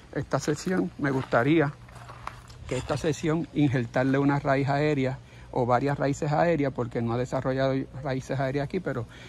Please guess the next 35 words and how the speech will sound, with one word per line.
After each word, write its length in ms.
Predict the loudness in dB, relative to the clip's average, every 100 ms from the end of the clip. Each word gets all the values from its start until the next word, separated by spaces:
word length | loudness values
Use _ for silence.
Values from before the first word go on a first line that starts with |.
| -18 -4
eso 200 | -2 0
lo 80 | 2
voy 140 | 2
a 60 | 2
trabajar 320 | 2 0 2
más 160 | 2 0
adelante 540 | 0 0 0 -2 -8 -8 -18 -20 -6
para 220 | -2 0
que 60 | -2
entonces 580 | -4 -2 -2 2 2 2
el, 400 | 0 -2 -2 -4 -2
el 140 | -2
banyán 400 | 0 2 4 2
sea, 340 | 0 0 0 0
se 140 | -2
vea 180 | 0 0
completo 460 | 0 0 0 2
y 60 | 2
no 100 | 0
se 120 | 0
vea 200 | 4 4
como 160 | 4 2
si 100 | 0
fuera 220 | 0 2
una 180 | 4 2
rama 360 | 2 2 0 -2 -14 -14 -12 -2
aparte 640 | 2 6 6 4 -2 -4 -10 -18 -14
del 260 | -6 -2 2
árbol 320 | 0 0 -6
por 220 | -4 -4
esta 200 | -2 -6
sección 360 | -4 -4 0 0
que 60 |
está 180 | 0 0
vacía. 380 | 0 2 0 -2